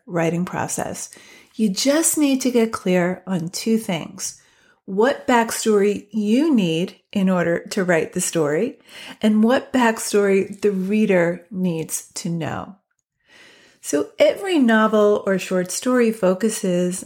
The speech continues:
on one specific story, the forward-moving action. Let's call this the front story. This is the story you want to tell.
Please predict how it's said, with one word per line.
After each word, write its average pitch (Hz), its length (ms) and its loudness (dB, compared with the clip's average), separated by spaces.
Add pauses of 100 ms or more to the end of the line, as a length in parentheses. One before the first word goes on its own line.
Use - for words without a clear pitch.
on 196 260 -2
one 226 260 2
specific 196 640 -4
story, - 480 -4 (220)
the 202 120 2
forward-moving 202 1400 0
action. - 560 -8 (220)
Let's 185 320 -6
call 247 280 -4
this 220 500 -2
the 214 80 -2
front 185 380 -6
story. - 500 -8 (260)
This 269 300 0
is 294 200 -2
the 240 100 2
story 196 500 0
you 196 520 -2
want 196 440 -4
to 196 100 -10
tell. - 520 -8